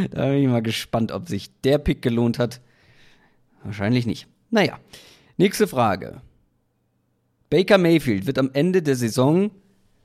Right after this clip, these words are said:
in die Riege der Top-Quarterbacks aufgestiegen sein. Auch für die, wo er das aktuell noch nicht ist.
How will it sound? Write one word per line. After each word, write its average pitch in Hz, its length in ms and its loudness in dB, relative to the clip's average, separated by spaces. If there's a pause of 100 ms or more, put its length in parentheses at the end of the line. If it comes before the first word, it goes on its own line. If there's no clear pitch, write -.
(1600)
in 170 840 4 (960)
die 135 220 2
Riege 151 440 2
der 127 220 0
Top-Quarterbacks 123 1000 -4 (380)
aufgestiegen 107 840 -4
sein. 123 540 0 (880)
Auch 120 200 0
für 123 160 -2
die, 120 300 -2
wo 113 120 2
er 110 60 2
das 107 260 -4
aktuell - 480 -4
noch 104 220 -4
nicht 107 680 0 (140)
ist. - 600 -6